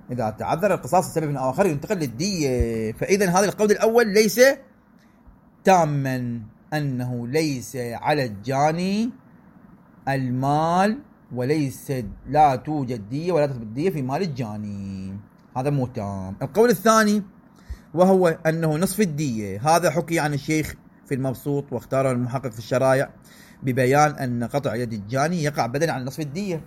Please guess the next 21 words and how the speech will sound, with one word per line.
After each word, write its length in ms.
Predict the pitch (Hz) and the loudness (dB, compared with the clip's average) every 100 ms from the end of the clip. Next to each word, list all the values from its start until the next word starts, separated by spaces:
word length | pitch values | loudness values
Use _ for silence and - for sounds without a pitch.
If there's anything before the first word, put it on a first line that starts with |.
| - | -14
لأنه 440 | 104 104 110 113 113 - - | -12 -10 -10 -10 -12 -16 -8
سيأتي 280 | 151 156 | -4 -4
إن 40 | 170 | -2
شاء 180 | 160 143 | 0 0
الله 140 | 139 | -2
في 60 | 123 123 | -8 -6
ديات 240 | 135 135 | -4 -2
الأعضاء 380 | 120 107 117 - - - - - - | -4 -2 -4 -6 -14 -20 -20 -10 -6
كل 240 | 165 147 | -4 -4
شيء 220 | 139 127 | -6 -4
له 280 | 139 147 113 - - - - - | -2 -2 -4 -10 -20 -20 -20 -18
زوج 380 | 117 147 147 120 - - - | -2 0 2 -2 -12 -20 -10
في 60 | 151 | -8
الجسم 480 | 135 156 170 190 180 - - _ - - - - - - - - | -6 -4 -2 -4 -6 -12 -20 _ -20 -20 -20 -20 -20 -20 -14 -6
كيدين، 600 | 135 131 139 143 147 143 - - - - - - - - - | -4 -2 -2 -2 -2 -6 -18 -20 -20 -20 -20 -20 -20 -12 -6
كالأذنين، 680 | 120 127 123 135 139 143 139 - | -4 -4 -4 -2 -2 -4 -8 -8
كالعينين، 720 | 104 113 117 127 143 139 135 - - - - - - - | -8 -6 -6 -4 -2 -4 -8 -14 -20 -20 -20 -20 -20 -10
زين، 240 | 117 123 | -6 -6
كالقدمين، 880 | 123 127 104 123 123 127 151 147 147 - - - - - - - | -4 -6 -4 -2 -2 0 0 0 -4 -10 -20 -20 -20 -20 -10 -4
فإذا 920 | 131 127 123 127 123 117 117 113 107 | -2 0 0 2 2 2 0 -2 -4
قطعت، 580 | - 147 147 113 127 | -6 -6 -4 -2 -4